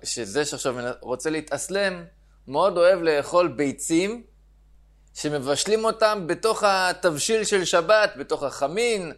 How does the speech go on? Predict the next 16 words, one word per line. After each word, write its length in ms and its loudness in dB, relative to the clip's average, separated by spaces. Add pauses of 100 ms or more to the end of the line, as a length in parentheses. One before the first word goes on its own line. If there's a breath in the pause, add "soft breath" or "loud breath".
(420)
חמינדוס, 1080 0 (320)
צ'ונט, 540 0
כל 240 -4
אחד 220 -2
איך 100 -2
שהוא 160 0
קורא 240 4
לזה. 320 0 (560 soft breath)
והוא 280 4
רגיל, 420 2 (340)
אה, 520 0 (300)
לאכול 380 2
הרבה 300 2
מהביצים 680 -2
האלה. 320 -2 (120)
הב-, 240 -2